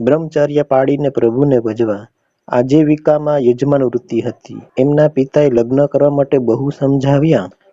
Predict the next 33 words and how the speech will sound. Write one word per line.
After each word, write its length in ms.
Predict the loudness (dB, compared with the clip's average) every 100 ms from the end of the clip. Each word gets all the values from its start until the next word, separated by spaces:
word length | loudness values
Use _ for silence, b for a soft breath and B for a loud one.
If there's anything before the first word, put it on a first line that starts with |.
| -6
આ 180 | -2 0
કળિયુગમાં 520 | 0 0 0 0 0
બ્રહ્મચર્ય 680 | 0 -2 -2 0 2 2
ન 260 | 0 0 0
પાડી 300 | 0 -2 -4
શકાય 500 | -8 -8 -6 -8 -12 b b b b -2
એવો 140 | -2
ખૂબ 320 | 0 -2 -4 -2
ઉપદેશ 340 | -6 0 0 0 -4
આપ્યો, 380 | -6 0 0 0
પણ 240 | 0 0
મૂળજીભાઈ 680 | 2 0 2 2 2 2 0
એક 220 | -2 -4 -2
ના 180 | -2
બે 200 | 2 2
ન 200 | 2 0
થયા 320 | 0 2 2 0
અને 240 | -4 -4
ન 160 | 0 0
જ 80 |
પરણ્યા. 640 | 0 -4 -8 -10 -12 -14 -16 -4 -2
યજમાન 340 | 0 0 0
વૃત્તિ 280 | 0 -2 -4
એટલે 380 | -4 -2 -2 0
કે 320 | 0 0 -2 -8 _ _ -6
ઘણાને 480 | -2 2 2 2
ઘેર 280 | 2 2 2
જતા 360 | -2 -4 0 2
આવતા, 460 | 2 -2 -4 -4 -10 _ _ -4
સૌની 380 | 0 0 -2 -6
સાથે 320 | 0 -2 0
હેતપ્રીતથી 840 | 0 0 0 -2 0 0 0 2 2
વર્તતા. 540 | 2 -2 -4 -4 -8